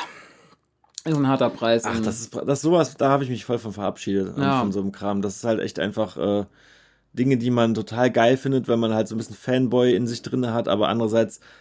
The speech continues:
Speaker 2: äh, sind das alles Dinge, die man dann doch nur als Klotz am Bein hat, ne?
Speaker 1: Ja.
Speaker 2: Weil das gibt einem ja dann doch nicht so wirklich
Speaker 1: Nee,
Speaker 2: was,
Speaker 1: ich hab
Speaker 2: ne?
Speaker 1: da auch die Fragen, baust du einmal auf und dann kommt es wieder weg.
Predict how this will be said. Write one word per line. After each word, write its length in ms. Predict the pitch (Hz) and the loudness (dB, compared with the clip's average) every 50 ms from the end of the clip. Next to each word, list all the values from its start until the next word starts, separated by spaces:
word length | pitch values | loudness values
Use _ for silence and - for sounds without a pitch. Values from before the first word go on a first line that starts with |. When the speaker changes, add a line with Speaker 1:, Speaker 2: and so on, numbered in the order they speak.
| _ _ _ - | _ _ _ -6
Speaker 2:
äh, 300 | - - 110 107 107 107 | -2 2 2 4 4 2
sind 160 | 101 101 120 117 | 2 0 0 -2
das 140 | 110 104 | -2 -2
alles 260 | - 92 113 113 113 - | 0 -2 -2 -2 0 0
Dinge, 180 | 117 113 117 110 | 0 2 2 0
die 120 | 101 107 | 0 -2
man 120 | 110 104 | -2 0
dann 140 | 101 104 104 | 0 0 0
doch 140 | 104 107 101 | -2 -4 -4
nur 120 | 107 104 92 | -2 -2 -2
als 160 | 92 - - | -2 -2 -4
Klotz 280 | - - 107 110 - - | -8 -4 -4 -4 -4 -4
am 160 | 67 95 92 | -8 -6 -4
Bein 260 | 92 92 92 92 90 | -4 -4 -6 -6 -8
hat, 200 | 90 95 - - | -10 -12 -12 -10
ne? 160 | 95 98 98 95 | -10 -10 -6 -2
Speaker 1:
Ja. 300 | 143 139 131 107 - - _ _ _ _ _ _ _ _ _ _ _ _ _ - | 0 0 0 0 -4 -8 _ _ _ _ _ _ _ _ _ _ _ _ _ -6
Speaker 2:
Weil 120 | - 110 | -4 -4
das 260 | 101 98 107 110 - - | -2 0 -2 -2 -2 0
gibt 200 | - - - - | -2 -2 -2 -2
einem 200 | 92 107 110 113 | -2 0 0 2
ja 140 | 110 107 | 2 2
dann 160 | 101 104 104 101 | 0 0 0 0
doch 160 | 110 107 101 | 0 -2 -2
nicht 180 | 107 101 87 | -4 -6 -4
so 320 | - 92 101 101 98 92 90 | -2 -2 0 2 2 0 2
wirklich 100 | 92 165 | 4 6
Speaker 1:
Nee, 260 | 160 170 185 202 202 | 8 8 10 10 8
Speaker 2:
was, 80 | 175 165 | 8 6
Speaker 1:
ich 60 | - 165 | 6 4
hab 60 | 160 | 4
Speaker 2:
ne? 40 | 208 | 2
Speaker 1:
da 60 | 175 | 2
auch 80 | 147 | 2
die 100 | 143 143 | 0 0
Fragen, 220 | 135 - 147 151 139 | 0 0 2 2 2
baust 240 | - 139 165 - 151 | 4 2 2 2 2
du 20 | |
einmal 200 | 143 147 147 - | 2 2 2 2
auf 120 | 135 151 | 0 0
und 60 | 156 165 | 2 2
dann 160 | 147 143 135 - _ - - | 0 0 -2 -6 _ -16 -8
kommt 200 | - 151 160 151 | -2 -2 -2 0
es 80 | 143 127 | -2 -2
wieder 220 | 123 123 123 113 | 0 0 0 0
weg. 240 | 123 127 123 - - | 0 -2 -2 -4 -12